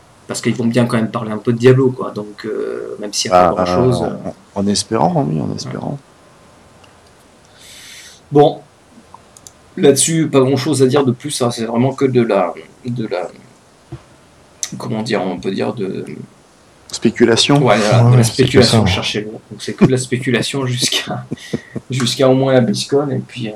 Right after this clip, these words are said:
Speaker 1: puis voilà. En attendant, de toute façon, on a la saison six. Euh, d'ici là, bah, euh, trois mois après, euh, la saison sept. Donc, euh, voilà, je pense qu'ils vont continuer le cycle des saisons. On n'a aucune info sur un prochain, euh, hypothétique patch.
Speaker 2: Mais
Speaker 1: On n'a rien du tout non
Speaker 2: je
Speaker 1: plus là-dessus.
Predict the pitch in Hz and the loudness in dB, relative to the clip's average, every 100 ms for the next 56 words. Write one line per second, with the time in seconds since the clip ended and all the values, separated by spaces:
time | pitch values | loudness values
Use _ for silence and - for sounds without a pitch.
0 | 107 120 110 110 131 131 143 156 131 127 | -12 -6 -2 2 2 2 2 2 0 -4
1 | 147 135 123 113 120 120 - 185 190 - | -4 0 0 0 -4 -6 -6 -6 -6 -8
2 | - 117 110 110 110 127 - 120 123 120 | -8 -6 -4 -6 -6 -4 -4 0 2 2
3 | 113 107 120 123 127 - 113 113 113 - | 0 -2 -4 -6 -6 -4 -2 0 -2 -4
4 | 127 120 113 110 - - 107 117 113 - | -2 -2 -2 -4 -6 -6 -6 -6 -4 0
5 | 165 - 117 107 - 104 - 101 107 - | 0 -2 -6 -8 -10 -12 -10 -8 -8 -10
6 | - - - - - 139 - 139 127 139 | -18 -20 -8 -6 -4 -2 0 0 2 0
7 | 131 147 139 131 127 131 117 - 120 135 | -2 0 2 2 0 0 0 0 0 0
8 | 170 - - - 131 131 190 185 - 160 | -2 -10 -10 0 2 4 4 4 2 -2
9 | 151 - 170 - 139 131 127 127 139 131 | -2 -4 -6 -4 -4 -2 -2 0 -2 -2
10 | 147 143 139 120 110 113 110 - 147 127 | -4 -4 -2 -2 -4 -4 -6 -4 -4 -2
11 | 139 135 123 127 - 143 - - - _ | -2 0 -2 -4 -6 -4 -4 -6 -12 _
12 | _ 53 104 104 104 104 104 - - 110 | _ -12 -10 -10 -10 -12 -14 -16 -10 -6
13 | 98 107 131 127 127 131 120 127 113 - | -4 0 0 0 0 0 2 0 -2 -4
14 | 151 | -6